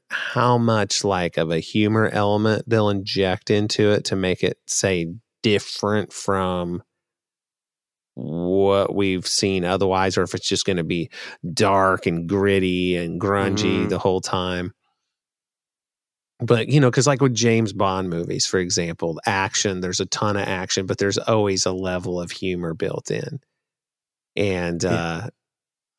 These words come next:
Speaker 1: I don't know what they'll, I don't know necessarily what they'll do with this, but what do you think it will be like overall?
Speaker 2: I think it'll be, I'm obviously be espionage,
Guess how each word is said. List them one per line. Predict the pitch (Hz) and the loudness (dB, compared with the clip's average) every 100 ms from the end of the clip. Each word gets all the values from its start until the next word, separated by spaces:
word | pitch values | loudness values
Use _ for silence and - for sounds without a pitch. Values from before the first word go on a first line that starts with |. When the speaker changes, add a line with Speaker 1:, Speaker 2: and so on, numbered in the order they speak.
| - | -2
Speaker 1:
I | 104 | 2
don't | 104 101 95 | 2 0 0
know | 101 92 90 | -2 -2 -2
what | - 101 87 | 2 2 2
they'll, | 101 87 | 0 2
I | - 120 | 2 2
don't | 104 | 2
know | 95 | 0
necessarily | 90 85 - 85 82 - | -4 -4 -4 -4 -4 -6
what | - - | -6 -4
they'll | - | -4
do | - - | -2 -4
with | - | -4
this, | - - - - - - - | -4 -4 -8 -12 -20 -16 -2
but | 113 101 90 82 - - | 2 4 2 0 -4 -4
what | - 123 156 | -2 4 6
do | 131 | 4
you | 110 120 | 4 2
think | 120 107 107 98 | 2 2 2 0
it | 90 | -2
will | 104 98 95 - | 0 0 -2 -4
be | - 95 95 | -2 0 0
like | 87 85 - - - - _ - | -2 -4 -4 -8 -10 -20 _ 0
overall? | 104 92 90 87 87 - 147 _ _ _ _ _ _ _ _ - | 0 0 -2 -2 -2 -4 -8 _ _ _ _ _ _ _ _ -4
Speaker 2:
I | 185 | -2
think | 202 196 123 | 0 0 2
it'll | 113 | 2
be, | 107 117 117 | 2 0 2
I'm | - 117 | 2 2
obviously | 107 110 - 104 | 4 2 0 -4
be | 110 | 0
espionage, | 107 - 110 120 117 113 - | 0 0 -2 0 -2 -2 -4